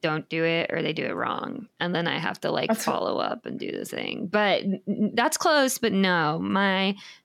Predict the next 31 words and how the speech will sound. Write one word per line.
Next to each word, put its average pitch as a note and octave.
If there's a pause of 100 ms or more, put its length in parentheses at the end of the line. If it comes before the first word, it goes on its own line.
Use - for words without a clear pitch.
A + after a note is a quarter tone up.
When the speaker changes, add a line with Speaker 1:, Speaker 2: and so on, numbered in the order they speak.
Speaker 1:
number A#3+
one A#3+
pet A#3
peeve F3
is - (400)
if G3
somebody F#3+
qualifies E3+
their -
apology, G3
if -
they G#3
say, F#3 (200)
"Sorry F3
if -
I." - (520)
So, F3
like, D#3+ (520)
"Sorry G#3
if F#3
I D#3+
upset -
you G3+ (800)
when F3
I E3
just -
told E3
you E3
you E3
upset -
me." F3+